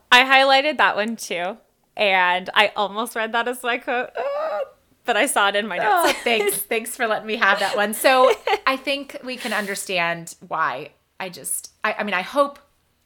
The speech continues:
Speaker 2: you all can understand why we love Violet so much and why you should read this book, because even though we have, uh, chatted about it for so long, there is so much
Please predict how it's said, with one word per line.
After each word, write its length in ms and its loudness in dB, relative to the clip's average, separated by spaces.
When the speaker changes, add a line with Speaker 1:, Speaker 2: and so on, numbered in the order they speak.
Speaker 2:
you 160 -10
all 180 2
can 160 -10
understand 460 -10
why 120 -6
we 100 -10
love 180 -6
Violet 300 -4
so 100 -8
much 260 -10
and 80 -14
why 140 -8
you 140 -8
should 200 -12
read 140 -8
this 160 -12
book, 220 -10
because 260 -12
even 220 -12
though 100 -6
we 180 -8
have, 200 -6
uh, 220 -2
chatted 360 -2
about 200 -2
it 120 -8
for 80 -10
so 240 -6
long, 300 -6
there 140 -10
is 160 -10
so 420 -10
much 480 -12